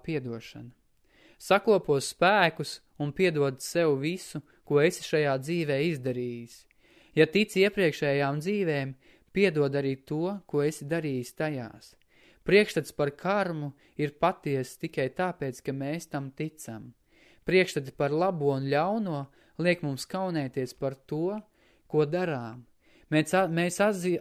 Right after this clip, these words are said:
mēs atzīstam sevi par vainīgiem, jūtamies pelnījuši sodu un sodām sevi. Mēs ticam, ka mūsu tic-, rīcība ir tik netīra, ka to vajag iztīrīt. Tikai tāpēc, ka tu tici,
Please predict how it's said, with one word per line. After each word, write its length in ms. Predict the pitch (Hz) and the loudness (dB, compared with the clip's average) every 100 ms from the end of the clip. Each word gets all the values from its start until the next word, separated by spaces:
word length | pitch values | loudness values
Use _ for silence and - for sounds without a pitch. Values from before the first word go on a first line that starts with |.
| - | -4
mēs 280 | 156 165 202 | -2 0 0
atzīstam 600 | 202 170 165 156 147 139 | 0 0 -2 -2 -6 -6
sevi 300 | - 190 165 | -2 -2 -2
par 160 | 147 139 | -2 -2
vainīgiem, 680 | 151 175 196 151 131 131 131 | -2 -2 -2 -4 -4 -6 -4
jūtamies 600 | 151 190 185 139 131 123 | -2 0 0 -4 -6 -6
pelnījuši 560 | - 175 170 139 131 - | -2 -2 0 -4 -4 -8
sodu 460 | - 180 175 139 | -6 -2 0 -2
un 60 | 135 | -6
sodām 540 | - 175 160 127 120 117 | -4 -2 -2 -2 -8 -10
sevi. 320 | - 123 131 _ _ _ - - _ - | -12 -12 -12 _ _ _ -20 -20 _ 0
Mēs 240 | 156 156 | 0 4
ticam, 360 | 202 214 202 165 | 0 2 0 0
ka 120 | 156 | -2
mūsu 460 | 156 170 196 - - | 0 0 -2 -6 -4
tic-, 320 | 202 220 - | -2 -2 -6
rīcība 800 | 165 175 233 233 175 160 143 139 - - - | -6 0 0 -2 -2 -2 -2 -6 -10 -14 -6
ir 140 | 147 | -4
tik 180 | - 180 | -2 -2
netīra, 720 | 165 214 220 165 151 143 143 139 _ _ _ | 0 -2 -2 -2 0 0 0 -6 _ _ _
ka 80 | 151 | -6
to 360 | - 160 175 202 160 147 | -2 2 2 2 -2 -4
vajag 340 | 175 151 139 | -2 -2 -4
iztīrīt. 840 | 175 180 - 127 120 123 117 - _ _ _ _ _ _ - | -8 -10 -6 -6 -6 -8 -14 -16 _ _ _ _ _ _ -8
Tikai 260 | 180 180 160 | 2 4 4
tāpēc, 440 | 196 196 180 147 - | 4 2 2 0 0
ka 80 | 143 | -4
tu 220 | - 170 | -2 -8
tici, 500 | 175 196 208 - 156 | -2 -2 -2 -8 -14